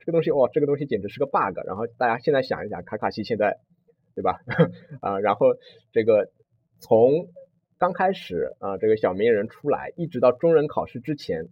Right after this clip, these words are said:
啊，包括当中打再不斩这一段，我觉得这个片子拍得特别精彩啊。然后到中忍考试这个模式，像武斗会的模式也特别的精彩。然后呢，现在回想起来，中忍考试之后，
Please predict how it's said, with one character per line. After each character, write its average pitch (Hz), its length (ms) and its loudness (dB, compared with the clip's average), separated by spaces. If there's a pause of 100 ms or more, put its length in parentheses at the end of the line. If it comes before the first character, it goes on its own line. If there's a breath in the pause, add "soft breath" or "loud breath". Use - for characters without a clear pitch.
啊， 95 100 -6
包 98 160 -2
括 101 160 0 (120)
当 101 120 -4
中 107 140 -4 (100)
打 - 160 -4 (140)
再 143 160 6
不 120 120 -4
斩 85 400 -4
这 113 120 -2
一 95 80 -4
段， 85 200 -2 (600)
我 120 100 -2
觉 135 140 2
得 127 40 -6
这 156 100 2
个 139 60 4
片 151 200 -2
子 131 80 -6
拍 131 160 -4
得 127 80 0
特 - 160 -2
别 104 100 4
精 107 160 -8
彩 - 140 -16 (560)
啊。 104 100 -8
然 101 80 -4
后 110 80 -2
到 131 80 2
中 165 160 2
忍 156 120 6
考 92 200 -2
试 104 220 -8
这 123 120 -2
个 110 80 0
模 107 240 0
式， - 380 -10
像 110 160 -4
武 98 140 -6
斗 127 140 4
会 156 140 6
的 117 60 2
模 92 220 -2
式 98 180 -10
也 87 140 -8
特 - 180 -6
别 101 100 -2
的 98 80 -4
精 104 200 -10
彩。 - 100 -20 (460)
然 117 160 -2
后 175 100 2
呢， 127 160 2 (260)
现 196 200 2
在 175 100 4
回 120 200 4
想 143 180 -2
起 - 120 -8
来， 87 120 -4
中 160 120 4
忍 165 80 6
考 135 160 0
试 120 140 -10
之 160 140 -4
后， - 220 2